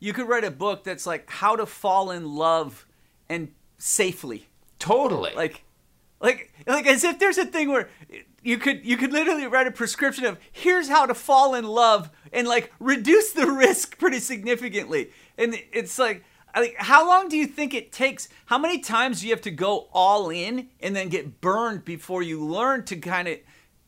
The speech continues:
Speaker 1: maintain your feet in both worlds, right? Which is so strange because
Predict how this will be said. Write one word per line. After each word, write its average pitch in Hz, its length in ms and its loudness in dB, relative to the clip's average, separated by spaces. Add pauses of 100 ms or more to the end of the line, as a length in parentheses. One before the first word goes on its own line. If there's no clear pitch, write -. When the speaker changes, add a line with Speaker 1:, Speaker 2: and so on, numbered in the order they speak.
(220)
Speaker 1:
maintain 208 640 -6
your 180 120 -6
feet 220 360 -10
in 175 140 -6
both 180 360 -6
worlds, 143 680 0 (360)
right? 233 360 0 (240)
Which 269 140 -4
is 294 140 -2
so 294 140 -2
strange 349 340 -4
because 240 360 0